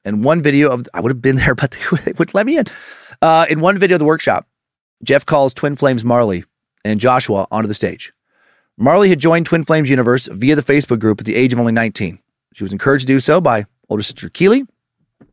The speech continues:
who would later go on to be, uh, become a certified ascension coach, right? We've talked about these two a little bit now.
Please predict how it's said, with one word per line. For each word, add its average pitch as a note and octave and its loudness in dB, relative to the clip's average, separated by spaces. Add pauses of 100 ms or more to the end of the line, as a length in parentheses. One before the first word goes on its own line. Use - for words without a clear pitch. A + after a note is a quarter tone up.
(220)
who G2 -12
would G2+ -6
later A2+ 0
go A2 -2
on A#2 2
to A#2 0
be, G#2+ 2
uh, F2+ -10
become G#2 -6
a G2 -8
certified A2 -4
ascension G2 -6
coach, F3+ 0
right? C#3+ 2
We've A#2+ -8
talked A#2 -4
about G#2 -4
these G#2 -4
two A#2 -4
a - -2
little G#2+ -4
bit C#3+ 0
now. F#3+ 2